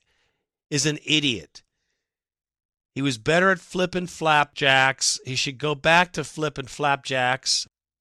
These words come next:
and go back to being a mayor of Brokeback, Idaho. Because Tom Walsh can't call a game to save his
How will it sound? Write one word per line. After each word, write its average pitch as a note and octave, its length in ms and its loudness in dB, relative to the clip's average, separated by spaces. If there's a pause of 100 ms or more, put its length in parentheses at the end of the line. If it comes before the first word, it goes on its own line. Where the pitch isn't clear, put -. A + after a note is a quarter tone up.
(100)
and F3+ 160 2
go F#3+ 140 0
back F#3+ 280 2
to F#3+ 100 -10
being A3+ 240 0
a A3 40 2
mayor A3 500 0
of B2 80 -16
Brokeback, G#3 580 2
Idaho. A3 760 0 (960)
Because G3+ 440 2
Tom A3 340 -4
Walsh A3 360 2
can't G3+ 280 -4
call G#3 280 -2
a G3 40 -2
game F#3 380 -2
to F3+ 100 -4
save F#3 420 2
his E3+ 300 -2